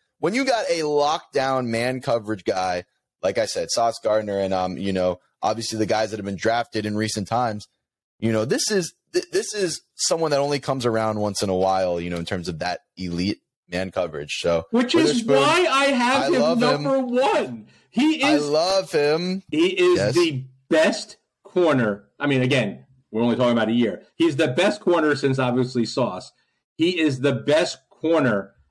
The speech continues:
Speaker 2: I have watched play other than Sauce in the last five years. I think Devin Witherspoon is going to be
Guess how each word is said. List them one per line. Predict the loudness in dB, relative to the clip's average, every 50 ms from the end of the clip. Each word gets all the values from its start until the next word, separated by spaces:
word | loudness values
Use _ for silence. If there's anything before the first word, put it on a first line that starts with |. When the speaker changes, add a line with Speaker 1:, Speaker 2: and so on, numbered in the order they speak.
| _ _ _
Speaker 2:
I | -2 0 0 2
have | 2 2 2 0
watched | 0 0 0 0 0 -2 -4 -10 -16 -6
play | -2 0 2 2 2 0 0 -2 -2 0
other | 2 2 4 4 4 4
than | 2 2 0 0 -2 -6
Sauce | -6 -4 -2 0 0 -2 -4 -6 -10 -14 -18 _ _ _ _ _ _ _ _ _
in | 0 0 2
the | 2 2
last | 2 2 2 0 -2 -4 -6 -4
five | -4 -2 -2 -4 -6
years. | -12 -14 -16 -20 -20 -20 _ _ _ _ _ _ _ _ _ _ _
I | 0 2 2 4 4 2 2 0 -4 _ _ _ _ _
think | -2 0 0 0 0
Devin | 0 0 2 2 2 4 4
Witherspoon | 2 2 2 0 -2 -4 -4 -4 -2 -2 -2 -4 -6 -10 -14 _ _ _ _ _
is | 0 0 0 2
going | 2 2 2 2 2 2 0 0
to | 0 -2
be | 0 2 2 2 2 0 -2 -2 -6